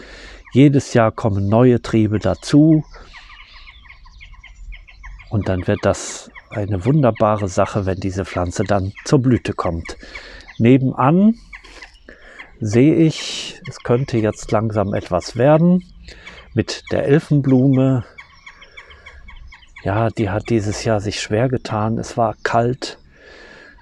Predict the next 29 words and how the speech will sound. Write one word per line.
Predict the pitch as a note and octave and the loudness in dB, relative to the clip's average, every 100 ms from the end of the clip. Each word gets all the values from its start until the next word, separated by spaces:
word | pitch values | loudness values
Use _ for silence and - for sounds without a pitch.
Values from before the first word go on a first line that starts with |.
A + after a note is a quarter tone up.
| _ _ | _ _
Und | - A2 B2 | -6 -4 0
die | |
Elfenblume | C3 B2 - A2+ A#2 A2 G2+ | 2 0 0 0 2 0 -2
kommt | - A2 - | -2 -2 -2
erst, | G#2 G2 - | -4 -4 -4
wenn | G#2 | -4
es | G2 - | -4 -4
wirklich | G#2+ F#2+ - - | -4 -4 -8 -6
ein | |
bisschen | G2 G2 - F2 G2 | -6 -6 -8 -6 2
milder | C#3 C#3 B2 A2 | 2 4 0 0
wird, | G#2+ G#2 - | 0 0 -2
wenn | G#2 | -6
die | G#2 G2+ | -6 -4
Temperaturen | A2 G#2+ - G#2+ - B2+ A#2+ A2+ A2 | -6 -6 -6 -8 -4 -2 0 -2 -4
zuverlässig | - D#3 - A#2+ G#2+ G2+ G2+ - - | 0 0 2 0 0 -2 -8 -6 -2
warm | A2 C3 B2+ A#2+ - | 0 0 -4 -8 -6
bleiben, | G#2 G#2 C#3 C3 A2+ A2 | -2 2 2 2 0 4
mild | C#3+ C#3+ - | 4 2 -4
bleiben. | A2+ G#2+ A#2+ B2 A2+ G#2 - - - - - - - - | -2 0 0 0 -4 -4 -10 -18 -16 -16 -14 -16 -14 -6
Vor | C3 | -2
allen | C3 A2+ | 0 2
Dingen, | A2 G#2+ | 0 2
wenn | A2 | 0
die | G2+ G2 | 0 -2
Nachtfröste | F#2 - - - G2+ - - F#2 F2 - - - - - - - - - - - | -2 -6 -12 -4 -4 -4 -4 -4 -4 -12 -16 -16 -16 -16 -16 -18 -18 -20 -20 -16
aufhören, | - C#3 C3 - A#2 G#2 F2 E2 - | 0 0 0 0 4 4 2 -4 -4
dann | B2 A#2+ B2+ C3+ - - - - | -2 0 0 -2 -6 -14 -16 -14
fängt | - A2+ G2+ G2+ - | -4 -2 -2 -6 -12